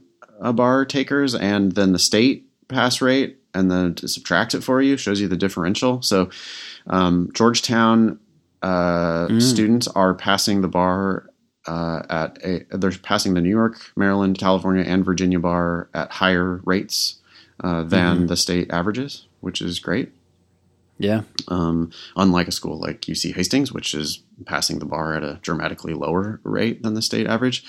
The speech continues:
Speaker 1: Uh, that's all information that's on the A B A five oh nine. So they can't really hide the ball there.
Speaker 2: One thing that's interesting here is that the numbers have, I mean, I guess it's not surprising, but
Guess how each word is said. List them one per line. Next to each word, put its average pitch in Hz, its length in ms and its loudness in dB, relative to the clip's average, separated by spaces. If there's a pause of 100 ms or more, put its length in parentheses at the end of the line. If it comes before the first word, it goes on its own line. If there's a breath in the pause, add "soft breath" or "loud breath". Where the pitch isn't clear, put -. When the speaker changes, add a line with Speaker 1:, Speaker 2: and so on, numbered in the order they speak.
(540 loud breath)
Speaker 1:
Uh, 85 280 -2
that's 92 220 -2
all 110 260 6
information 107 540 2
that's 98 320 0
on 95 360 4
the 90 800 -2
A 95 100 0
B 87 160 2
A 85 40 0
five 85 240 -2
oh 85 60 -4
nine. 69 300 -8 (480)
So 78 640 -4 (160)
they 87 100 -6
can't 90 280 -2
really 90 460 0
hide 85 400 -4
the 85 80 -12
ball 80 400 -6 (100)
there. 55 360 -12 (1800 soft breath)
Speaker 2:
One 214 180 2
thing - 180 0
that's 98 260 -2
interesting 98 520 -4
here 92 260 -2
is 90 160 -6
that 95 180 -4
the 95 100 -2
numbers 117 500 0
have, 92 440 -2
I 113 60 0
mean, 120 140 6
I 104 60 2
guess 117 200 0
it's - 140 -6
not 98 120 -2
surprising, 90 680 -8
but 78 200 -10